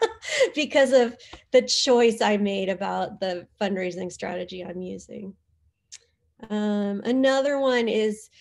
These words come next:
do you want to limit yourself only to accredited investors, or do you want to be able to include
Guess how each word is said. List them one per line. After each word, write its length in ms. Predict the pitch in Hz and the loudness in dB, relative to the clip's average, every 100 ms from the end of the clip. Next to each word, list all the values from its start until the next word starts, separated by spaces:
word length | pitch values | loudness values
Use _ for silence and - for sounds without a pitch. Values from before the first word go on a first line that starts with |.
| - _ _ | -20 _ _
do 100 | - | -10
you 200 | 254 269 | -6 -4
want 260 | 277 294 339 | -4 -2 0
to 160 | 440 320 | 0 2
limit 300 | 262 285 262 | 2 2 -4
yourself 420 | 277 269 269 240 | -6 -4 -4 -2
only 320 | 254 269 269 | -4 -4 -4
to 140 | 240 220 | -4 -6
accredited 560 | 214 320 330 320 311 | -6 -6 -6 -6 -6
investors, 720 | 311 294 277 269 269 262 254 - | -8 -6 -8 -6 -2 -2 -2 -4
or 120 | 226 | -6
do 120 | 220 | -6
you 120 | 226 | -6
want 240 | 220 220 220 | -6 -4 -4
to 60 | |
be 140 | 208 208 | -4 -4
able 200 | 202 185 | -4 -6
to 40 | |
include 400 | 185 185 185 180 | -6 -8 -8 -8